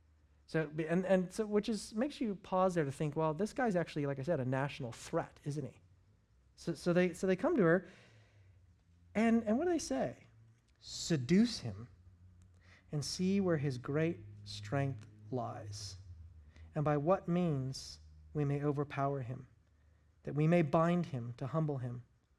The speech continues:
And we will each give you one thousand one hundred pieces of silver." Now, there's a couple things there I just wanna note. Um, it's interesting.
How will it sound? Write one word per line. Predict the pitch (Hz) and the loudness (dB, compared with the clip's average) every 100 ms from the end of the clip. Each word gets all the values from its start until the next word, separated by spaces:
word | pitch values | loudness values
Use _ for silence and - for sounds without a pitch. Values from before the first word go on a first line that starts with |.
| _ _ _ _ _ | _ _ _ _ _
And | 147 143 | -2 2
we | 156 | 2
will | 170 170 | 2 2
each | 208 226 - | 0 0 0
give | 202 151 | 0 0
you | 143 | 0
one | 131 156 202 | 0 2 2
thousand | 180 165 160 147 | 4 4 4 2
one | 143 165 | 2 2
hundred | 160 147 | 2 0
pieces | 147 139 131 | -2 -6 -6
of | 131 | -6
silver." | - 131 120 - - _ _ _ _ _ _ _ _ _ _ _ _ - - | -6 -8 -8 -12 -20 _ _ _ _ _ _ _ _ _ _ _ _ -14 2
Now, | 170 165 160 - _ _ - _ _ _ | 4 4 2 -8 _ _ -20 _ _ _
there's | - 254 | -10 2
a | |
couple | 427 392 | 4 6
things | 208 175 | 4 6
there | 170 | 6
I | 160 | 6
just | 160 165 | 2 -2
wanna | 165 | 0
note. | 151 160 160 - _ _ _ _ - | 2 2 0 -6 _ _ _ _ 0
Um, | 170 165 160 - _ _ _ _ _ _ _ _ - _ _ _ _ _ _ _ | 2 2 0 -8 _ _ _ _ _ _ _ _ -20 _ _ _ _ _ _ _
it's | 196 202 | 4 6
interesting. | 403 381 392 233 | 4 4 4 4